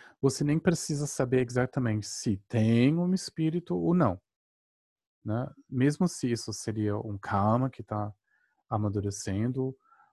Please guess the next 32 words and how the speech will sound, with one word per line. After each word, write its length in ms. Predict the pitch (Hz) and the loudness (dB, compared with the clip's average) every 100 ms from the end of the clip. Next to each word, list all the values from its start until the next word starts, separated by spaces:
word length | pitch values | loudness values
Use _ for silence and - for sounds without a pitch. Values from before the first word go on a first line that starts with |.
| _ | _
ou 180 | - 101 | -10 -8
você 240 | 101 101 107 | -6 -8 -6
tá 140 | 101 | -6
tendo 300 | - 104 101 | -4 -4 -4
uma 200 | 95 95 | -4 -4
alucinação. 800 | 98 95 - 95 87 - 101 135 _ _ _ _ _ _ _ _ _ | -4 -4 -6 -6 -6 -4 -4 -4 _ _ _ _ _ _ _ _ _
Eu, 200 | 110 110 113 _ | -6 -6 -6 _
eu 180 | - 120 | -8 -8
tive 300 | - 117 160 | -4 -4 -2
uma, 260 | 160 127 107 | -2 -2 -2
tava 280 | 101 98 101 | -6 -6 -4
muito 340 | 107 - 269 | -2 0 0
real, 400 | 196 160 110 - _ _ | 0 0 -4 -8 _ _
tava 260 | - 113 110 | -14 -8 -6
muito, 380 | 113 117 131 175 160 131 | -6 -6 -6 -6 -6 -6
muito 280 | 123 - | -6 -6
bacana. 420 | 147 160 - 110 104 - - - - - _ - | -6 -6 -2 -4 -4 -12 -20 -20 -20 -20 _ -2
E, 380 | 117 117 123 - | 2 2 0 0
mas, 200 | 139 143 | 0 0
em 60 | 147 | 2
qualquer 240 | 185 226 | 2 4
maneira, 320 | 202 160 151 | 2 4 2
quando 560 | 143 - 143 139 135 135 - | 0 0 2 4 2 0 -6
nessas 480 | 135 131 180 175 - | 0 2 2 -2 -2
coisas, 640 | 139 139 143 123 - - _ - - - - | 2 2 2 -2 -4 -10 _ -20 -20 -14 0
eu 140 | 190 | 0
vi, 520 | 175 120 120 156 110 90 - | 2 0 0 0 0 -6 -6
imagina, 680 | 120 110 101 110 123 95 98 _ _ _ _ _ _ _ _ _ _ | -2 0 0 0 0 -2 -6 _ _ _ _ _ _ _ _ _ _
eu 60 | - | -6
tava 220 | 127 117 | -2 -2
fazendo 360 | 127 117 123 113 | 0 0 0 2
Vajrasattva, 800 | 120 131 131 - 104 - 110 | 2 2 -2 -2 -4 -4 -14